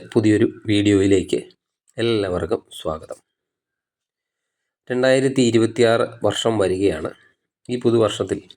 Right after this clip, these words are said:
ഓരോ നക്ഷത്രക്കാർക്കും എന്തൊക്കെ ഗുണദോഷ ഫലങ്ങളാണ് ഉണ്ടാകുന്നത് എന്നതിനെ പറ്റിയാണ്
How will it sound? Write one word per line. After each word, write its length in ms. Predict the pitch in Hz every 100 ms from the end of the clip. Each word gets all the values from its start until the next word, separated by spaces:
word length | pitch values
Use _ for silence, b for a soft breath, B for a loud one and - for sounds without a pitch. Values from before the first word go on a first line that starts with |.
| _ _ _ _ B B B -
ഓരോ 220 | 120 127
നക്ഷത്രക്കാർക്കും 800 | 113 110 107 107 95 101 98 - - _ 110
എന്തൊക്കെ 380 | 107 101 120 113
ഗുണദോഷ 540 | - 101 101 101 123
ഫലങ്ങളാണ് 600 | - 101 104 98 87 90 - -
ഉണ്ടാകുന്നത് 520 | 101 98 95 95 98
എന്നതിനെ 400 | 104 107 98 101
പറ്റിയാണ് 440 | 98 101 92 85